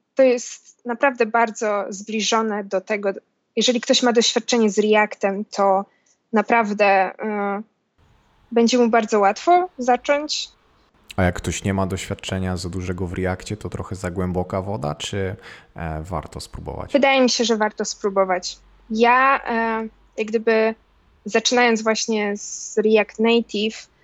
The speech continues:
Speaker 1: e, stwierdziłam, że chciałabym też spróbować trochę mieć natywnego doświadczenia, żeby rozumieć pewne rzeczy bardziej.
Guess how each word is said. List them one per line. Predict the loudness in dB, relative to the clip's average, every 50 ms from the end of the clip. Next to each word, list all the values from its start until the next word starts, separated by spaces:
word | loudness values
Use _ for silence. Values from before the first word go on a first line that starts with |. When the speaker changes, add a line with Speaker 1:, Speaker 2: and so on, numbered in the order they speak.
| _ _ _ _ _ _ 0
Speaker 1:
e, | 0 0
stwierdziłam, | 0 0 0 2 2 4 4 4 6 6 6 4
że | 4 2
chciałabym | 0 2 2 4 4 4 2 2 0 -2 -2 -2 0
też | 0 0 0 0
spróbować | -4 -4 -4 -4 -2 2 2 2 4 2 0 0 0 -4 -2
trochę | 0 0 0 0 0 -2 -2
mieć | 0 0 0 -2 -2 -2 -2 -2 -2 -2 -6 _ _ _ _ _ _ _ -2
natywnego | 0 0 2 2 2 2 2 2 2 2 2 4 2 2
doświadczenia, | 4 4 0 2 0 -2 -4 -4 -4 -4 -2 -2 0 0 0 0 -2 -2 -6 -8 -8
żeby | -8 -8 -8 -8 -6 -6 -6 -4 -4 -6 -8 -10 _ _ _ _ _ -6
rozumieć | -2 0 0 2 2 2 2 2 0 0
pewne | 2 2 4 4 4 4
rzeczy | 2 2 0 -2 -2
bardziej. | 0 0 0 0 2 4 4 4 4